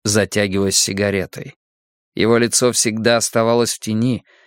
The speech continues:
и лишь глаза мерцали, словно угольки. Человек стоял, засунув одну руку в карман черного пиджака,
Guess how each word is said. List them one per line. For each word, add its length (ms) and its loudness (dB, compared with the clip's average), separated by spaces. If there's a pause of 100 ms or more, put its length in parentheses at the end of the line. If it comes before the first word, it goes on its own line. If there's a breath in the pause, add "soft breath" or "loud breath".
(120)
и 100 2
лишь 200 2
глаза 480 2
мерцали, 720 0
словно 580 0
угольки. 580 -2 (720)
Человек 560 -2
стоял, 600 0 (300 soft breath)
засунув 500 0
одну 280 2
руку 220 0
в 40 -18
карман 360 0
черного 440 0
пиджака, 680 -2